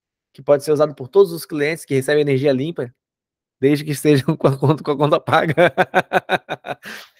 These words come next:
Ai, ai. Quanto que custa a nossa licença? Alguém chuta? Alguém chuta?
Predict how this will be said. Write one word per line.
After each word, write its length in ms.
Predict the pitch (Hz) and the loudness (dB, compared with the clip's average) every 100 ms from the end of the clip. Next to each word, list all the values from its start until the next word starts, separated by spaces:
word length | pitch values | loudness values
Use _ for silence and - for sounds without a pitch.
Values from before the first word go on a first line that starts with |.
| _ _ | _ _
Ai, 500 | 160 160 151 147 135 | 4 6 6 2 0
ai. 200 | 131 123 - _ _ _ - | -2 -4 -10 _ _ _ -6
Quanto 220 | 196 196 | -6 -4
que 100 | 202 | -10
custa 340 | - 185 175 | -6 -6 -4
a 40 | 165 | -6
nossa 240 | 151 - | -6 -6
licença? 560 | 147 143 131 120 - - _ _ _ _ | -6 -6 -8 -8 -12 -20 _ _ _ _
Alguém 240 | 131 156 | -8 -8
chuta? 440 | 139 226 - - - _ _ _ _ _ _ _ _ _ - | -8 -8 -8 -12 -18 _ _ _ _ _ _ _ _ _ -12
Alguém 200 | 131 131 | -6 -6
chuta? 400 | 151 170 - | -4 -6 -8